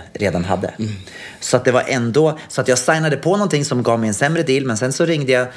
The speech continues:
Speaker 1: Tele två och så, så fixade de så de tog bort det så att allt blev som vanligt igen.
Speaker 2: Så ni är vänner igen, du och Tele två?
Speaker 1: Nu är vi vänner igen.
Speaker 2: Mm.
Speaker 1: Mm. I alla fall, vi har fått, eh, jag har fått, vi har fått
Speaker 2: Mm.
Speaker 1: ett mail som står så här. "Hej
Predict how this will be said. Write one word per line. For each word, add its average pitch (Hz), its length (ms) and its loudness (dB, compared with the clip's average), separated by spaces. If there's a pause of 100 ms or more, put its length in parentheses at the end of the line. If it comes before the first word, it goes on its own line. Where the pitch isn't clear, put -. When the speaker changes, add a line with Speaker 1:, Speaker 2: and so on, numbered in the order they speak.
(180)
Speaker 1:
Tele 123 200 2
två 113 260 0 (240)
och - 340 -2 (100)
så, 101 560 0
så - 180 -6
fixade 95 340 -2
de 90 120 -2
så - 60 -8
de 87 120 -4
tog 90 140 -4
bort 87 200 -4
det 78 60 -6
så - 100 -4
att - 80 -4
allt - 160 -6
blev 76 100 -4
som 80 160 -2
vanligt 80 220 -4
igen. - 200 -10
Speaker 2:
Så - 100 0
ni 117 80 4
är 120 40 4
vänner 110 220 4
igen, 90 220 0
du 87 120 -4
och 82 60 -10
Tele 82 120 -6
två? 92 180 -8
Speaker 1:
Nu 147 100 2
är 127 40 0
vi 107 100 -2
vänner 87 200 -8
igen. - 180 -10
Speaker 2:
Mm. 98 160 -2
Speaker 1:
Mm. 101 160 -4 (460)
I 185 80 6
alla 160 140 6
fall, - 180 -2 (400)
vi 208 260 2
har 208 180 4
fått, 151 380 -2 (100)
eh, 131 100 4 (500)
jag 156 180 2
har 151 100 -2
fått, - 440 -6
vi 131 140 0
har 92 100 0
fått - 340 -10 (140)
Speaker 2:
Mm. 95 120 -4
Speaker 1:
ett 110 160 -4
mail 95 460 0
som - 160 -6
står 101 140 0
så 165 120 0
här. 175 240 0 (640)
"Hej 294 540 4